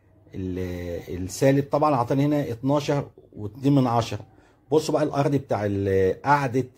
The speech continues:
الكتاوت او قاعدة الريليه عاطي بقى كام فولت. شايفين؟ ستة فولت. الكهرباء مش مظبوطة، في صدى في المنطقة دي والسلك مقطع.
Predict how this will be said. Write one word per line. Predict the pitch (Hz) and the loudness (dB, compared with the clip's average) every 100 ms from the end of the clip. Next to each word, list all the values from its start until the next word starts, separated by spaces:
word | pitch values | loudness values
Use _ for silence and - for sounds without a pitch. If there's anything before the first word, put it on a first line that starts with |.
| - | -14
الكتاوت | 98 107 95 131 135 143 139 | -10 -10 -2 2 2 2 -2
او | 107 | -6
قاعدة | 117 123 117 117 | -4 -4 -4 -6
الريليه | 113 104 131 139 131 _ _ _ | -4 0 2 2 -2 _ _ _
عاطي | 98 127 127 | -2 0 2
بقى | 120 | -2
كام | 117 123 113 | 0 -2 2
فولت. | 113 107 - _ | 2 0 -6 _
شايفين؟ | 98 92 143 147 139 _ _ _ _ _ _ _ _ _ _ | -8 -2 -2 -2 -4 _ _ _ _ _ _ _ _ _ _
ستة | - 151 151 143 | -2 -2 0 -2
فولت. | - 95 95 127 90 - _ _ _ _ _ _ _ _ _ - | -2 -4 0 2 0 -8 _ _ _ _ _ _ _ _ _ -8
الكهرباء | 104 117 107 131 139 131 - - | -4 0 2 4 4 2 -6 -14
مش | 101 120 | -10 -6
مظبوطة، | 104 101 131 123 76 - _ _ _ _ | -6 -2 -2 -2 -8 -16 _ _ _ _
في | - 151 | -8 -4
صدى | 135 143 131 131 120 - _ | 2 4 4 2 0 -10 _
في | - | -8
المنطقة | 107 107 98 139 113 | -2 -2 0 0 0
دي | 107 131 127 - _ - | 0 0 -2 -10 _ -8
والسلك | 98 110 - 143 135 - - | -6 -2 2 2 2 -8 -8
مقطع. | 104 98 120 - - | -4 0 0 -2 -12